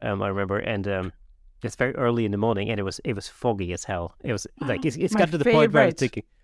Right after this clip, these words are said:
Speaker 2: I love foggy day.
Speaker 1: It looked great. The light was amazing. Um, it was, you know, I was slightly distracted by the fact that I, you know, my visor was, like, fogging up, and I'm
Speaker 2: Yes.
Speaker 1: thinking, and at one point I'm thinking, "Hang on, is this, is this my visors,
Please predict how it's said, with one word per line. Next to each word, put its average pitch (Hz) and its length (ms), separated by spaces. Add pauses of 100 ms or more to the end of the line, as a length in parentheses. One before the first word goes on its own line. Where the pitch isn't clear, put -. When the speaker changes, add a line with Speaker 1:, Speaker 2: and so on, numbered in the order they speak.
(320)
Speaker 2:
I 208 220
love 196 500
foggy 175 300
day. - 320 (200)
Speaker 1:
It 156 180
looked 156 380 (160)
great. 135 300
The 131 80
light 123 340
was 104 180
amazing. 101 720 (240)
Um, 104 360 (600)
it 143 120
was, 151 260
you 185 100
know, 160 80
I - 40
was 135 100
slightly 208 320
distracted 170 560
by 120 120
the 113 60
fact - 280
that 110 120
I, 107 240 (280)
you 131 80
know, 117 100
my 113 180
visor 120 440
was, 127 140
like, 127 160
fogging 131 340
up, 156 120
and 127 100
I'm 107 40
Speaker 2:
Yes. 98 60
Speaker 1:
thinking, 110 260 (460)
and 160 100
at 151 80
one 170 180
point 147 200
I'm 107 100
thinking, 113 320
"Hang 131 180
on, 110 140 (240)
is 151 120
this, 277 220
is 156 100
this 262 140
my 120 140
visors, 208 640